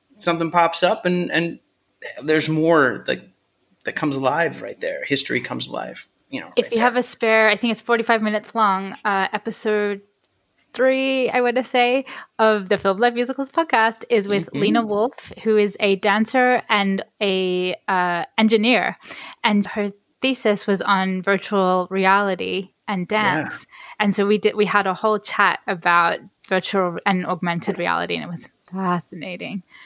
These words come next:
Speaker 2: The,
Speaker 1: That's
Speaker 2: what,
Speaker 1: incredible.
Speaker 2: what the possibilities are, like, right now and what we could have in the future. It's so exciting.
Speaker 1: Yeah, I think it's our responsibility. You know, they're, they're all different,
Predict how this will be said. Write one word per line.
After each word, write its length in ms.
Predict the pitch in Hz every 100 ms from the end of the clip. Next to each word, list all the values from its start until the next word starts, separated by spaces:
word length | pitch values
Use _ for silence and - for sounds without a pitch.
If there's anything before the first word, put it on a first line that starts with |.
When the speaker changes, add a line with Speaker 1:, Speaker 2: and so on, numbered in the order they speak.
| - _
Speaker 2:
The, 80 | -
Speaker 1:
That's 180 | 180 127
Speaker 2:
what, 120 | 196
Speaker 1:
incredible. 240 | - - 208
Speaker 2:
what 160 | 208
the 80 | 196
possibilities 840 | - 220 - 196 196 185 175 175 170
are, 340 | 180 175 175
like, 180 | 165 -
right 300 | 190 180 185
now 320 | 175 170 165
and 120 | 170
what 140 | 170 165
we 80 |
could 180 | 175 180
have 200 | 160 170
in 80 | 165
the 80 | 170
future. 360 | - 160 -
It's 200 | - 165
so 260 | - - 135
exciting. 560 | - - - - - 196 - - _ _
Speaker 1:
Yeah, 420 | 127 156 147 -
I 80 | 117
think 240 | 120 165 151
it's 160 | -
our 100 | 139
responsibility. 1120 | 131 131 135 131 - 123 131 143 139 131 123 - - _
You 100 | 156
know, 300 | 135 123 120 165
they're, 280 | 180 185 156
they're 180 | 190
all 260 | 185 196 170
different, 460 | 156 147 139 127